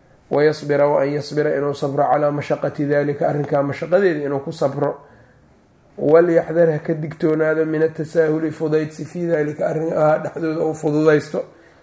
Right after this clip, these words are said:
Fa inna min aqbaxi alqabaa'ixi, foolxumooyinka waxa ugu foolxumada badan, an yakuuna, inuu ahaado, waa aakhira cahdihi, waqtigiisa kan ugu dambeeya, min addunyaa uu ka baxo, allatii, adduunyada oo hiya iyaduba masracatu alaakhirati, aakhira beerteeda ah.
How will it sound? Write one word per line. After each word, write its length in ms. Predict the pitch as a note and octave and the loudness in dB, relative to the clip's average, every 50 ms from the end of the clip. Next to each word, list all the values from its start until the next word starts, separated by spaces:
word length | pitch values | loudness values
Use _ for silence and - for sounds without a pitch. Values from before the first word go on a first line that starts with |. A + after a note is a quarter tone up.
| _ _ _ _ _ _ _ _ | _ _ _ _ _ _ _ _
Fa 320 | - - - D3+ D3+ D3+ - | -20 -6 -2 0 0 0 2
inna 720 | - F3+ F#3+ F#3+ F#3 F3+ F3 E3+ E3+ E3+ F3 E3+ D#3+ E3 - - | 2 4 4 4 4 2 0 2 6 8 8 8 8 6 4 -4
min 240 | C3+ D3 D3+ D3+ D3+ - - | -4 -4 -4 -4 -2 0 2
aqbaxi 480 | F3 F3+ D#3 D#3+ D#3+ D#3+ D3 D3 D#3+ | 2 2 2 0 -2 -2 0 0 0
alqabaa'ixi, 880 | D#3 D3+ C3+ - D#3+ D3+ D3 D3+ D3 D3+ - E3 E3 - E3 D#3 D3 B2+ - - | -4 -4 -2 0 0 2 2 2 2 2 0 -2 -4 -6 -6 -6 -6 -8 -10 -16
foolxumooyinka 1040 | - - D3 D3 C#3+ C#3+ D3 - D3+ D3+ D#3 E3+ F#3 G3 F#3 D#3+ D#3+ D3 - - - - - - - | -10 -4 -4 -2 -2 -4 -6 -8 -6 -2 2 4 4 4 2 0 -4 -6 -6 -8 -8 -8 -10 -8 -8
waxa 220 | - B2+ D3+ - | -6 -4 -4 -2
ugu 160 | - F3 F#3+ F#3 | 0 0 0 0
foolxumada 640 | - - D#3 D3 D3 C#3+ - D#3 E3 E3+ E3+ D#3+ | 0 0 0 0 0 -2 -2 0 0 2 0 0
badan, 320 | C#3+ C#3 C#3+ C#3+ C#3+ C3 - - - - - - - _ _ _ - | 0 0 2 2 2 0 -2 -6 -16 -20 -20 -20 -20 _ _ _ 0
an 100 | E3 E3 | 0 2
yakuuna, 500 | E3+ E3 D3+ - - F3 E3+ E3 E3 - D3 | 2 2 0 0 0 0 2 2 2 2 2
inuu 220 | D#3 E3 D3+ C#3+ - | 2 0 0 0 0
ahaado, 420 | C#3 C3+ D3 D3 D3+ D3+ D3+ D3+ | 0 0 2 2 2 2 2 2
waa 120 | D3 C#3+ C#3+ C3+ C3+ | 2 2 2 2 0
aakhira 280 | C#3+ - - E3 D#3+ D3 | 0 0 0 0 0 2
cahdihi, 420 | - D3 E3+ D#3 C#3+ C#3 C#3+ D3 D3 | 2 0 0 -2 -4 -6 -4 -2 -2
waqtigiisa 520 | D3+ D#3 - - E3 D3+ D3+ C#3+ - D3 | -2 -2 -4 -4 -6 -4 -4 -4 -6 -8
kan 200 | C#3 - C#3+ C#3+ | -6 -6 -4 -2
ugu 140 | C#3 D3+ F3 | 0 -2 0
dambeeya, 420 | E3 D#3 D3+ D3+ C#3+ D3 D3 D3 | 0 0 0 2 2 2 2 4
min 140 | D3 D3+ D3+ | 4 2 2
addunyaa 420 | E3+ D#3 C#3+ D3+ D3+ D3+ D3 D3 C3 | 2 0 0 0 0 2 2 2 0
uu 80 | C3 | 0
ka 120 | - - - | 0 -2 0
baxo, 320 | F3 F3 - - D3+ - - - - - - _ _ - - _ _ _ _ - | 0 0 0 0 0 -4 -4 -8 -20 -20 -20 _ _ -20 -20 _ _ _ _ 2
allatii, 560 | E3+ F3 F#3+ G3 G3+ G3 G3+ - G3+ - D3 | 2 4 6 6 4 4 4 0 -4 -4 -2
adduunyada 540 | D#3 D3+ C#3+ D3+ D#3+ E3 F3+ F#3 F3+ E3+ D3 | -2 -2 -4 -4 -2 2 2 2 2 2 2
oo 140 | C#3 D3 D3+ | 2 0 0
hiya 260 | C3 D3+ F#3 F3 E3+ | 0 0 0 0 0
iyaduba 460 | - D3 E3+ E3+ E3 D#3+ D#3 D3+ D3+ | 0 0 0 0 0 -2 -2 -2 -2
masracatu 560 | D3 D3+ D3 C#3+ D#3 D#3+ D#3+ C#3+ B2+ - - D3+ | -2 -2 -2 0 0 0 0 -2 -4 -4 -4 -2
alaakhirati, 580 | - - C#3+ D#3 - D#3+ D#3 D#3 D3+ - - | 0 0 -2 -2 -2 -4 -4 -4 -2 -2 0
aakhira 360 | - C#3+ C#3 - D#3 D#3 E3 D#3+ | 0 0 -2 -2 0 2 2 2
beerteeda 640 | D3+ D#3+ E3 E3+ D#3+ D#3+ - D3+ D3+ D#3 E3+ F#3+ F3+ | 2 0 0 0 0 -2 -2 0 0 2 2 4 4
ah. 220 | D#3+ - - - | 2 0 -2 -10